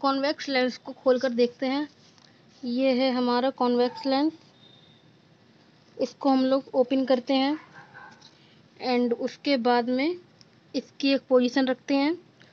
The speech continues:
और इसके नीचे मैं रखूँगा paper।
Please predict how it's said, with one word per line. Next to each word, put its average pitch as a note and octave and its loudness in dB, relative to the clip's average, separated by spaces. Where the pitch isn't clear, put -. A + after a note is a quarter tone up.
और A#3+ 6
इसके C4 -4
नीचे C4+ 2
मैं C4+ 4
रखूँगा C4 0
paper। D4 6